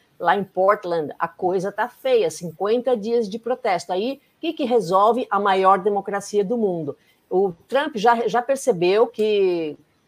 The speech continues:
em relação ao vírus, ele não vai conseguir virar o jogo. Ele voltou a dizer na entrevista que não vai dar um, uma ordem para que todos usem máscara, como na França, por exemplo, agora,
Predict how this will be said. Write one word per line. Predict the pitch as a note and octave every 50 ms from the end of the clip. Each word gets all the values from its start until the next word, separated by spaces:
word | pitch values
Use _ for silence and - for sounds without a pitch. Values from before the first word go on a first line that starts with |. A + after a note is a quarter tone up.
| _ -
em | F#3+ F3+
relação | F3 F3+ F3+ F3+ F3+ - G#3+ G#3+
ao | G3 F#3 D#3+
vírus, | E3 G3+ G3+ F#3 E3+ E3
ele | F#3 F3+ F3
não | E3+ F3 G3 A#3+ D4 C#4
vai | G3 G#3+ G#3+ A3
conseguir | - G3 G3 F3 - - F3+ D#3 E3+ F3+ F3 E3 D#3+ D#3
virar | C#3 D3+ F3 E3+ D3+ D3+ D3+ E3 E3+ E3 E3
o | D3+ D3+ D3+ D3+
jogo. | D3 C#3 D#3 E3 F3 G3 A3 A3+ A3 B3+ B3+ _ _ _ _ -
Ele | F#3+ F#3+ G#3
voltou | E3+ G3 A3 G#3 G#3 - B3 A#3+
a | A3+
dizer | F3+ G#3 A3 G#3+
na | G3+
entrevista | G#3 G3+ G3 G3 F#3+ F3+ G3 G3 - E3+
que | - F#3+
não | F3+ F#3 F#3+ F3+ F3+ F3+ E3
vai | D#3+ F3 F#3 F3+
dar | D3 D3+ E3 E3+ F3 E3+ D#3+ C#3+ - _ _ _ _ -
um, | F3 E3+ E3+ E3 E3 D#3+ D#3+ D#3 D3+ D3 C#3+ C#3+ - _ _
uma | - F3+ F3 E3+ F3 E3+
ordem | E3 E3+ F3 F3 E3 D3 E3
para | D3+ D#3+ D#3+ D#3+
que | - E3
todos | D3+ - F3 F3 D#3 D3+ D3+
usem | E3 E3 D#3+ D3 E3 D#3+
máscara, | D3 C#3+ D3+ F#3 A#3+ - - A#3+ G#3
como | - - G3+ G3+ G3
na | F#3 E3+ E3+
França, | - - D#3+ D#3+ G3 B3 C4 -
por | A3 - F#3+ E3+
exemplo, | E3 D#3 D#3 F#3 G3 - E3+
agora, | D#3+ D3+ D#3 F3+ G#3+ C4+ B3+ G3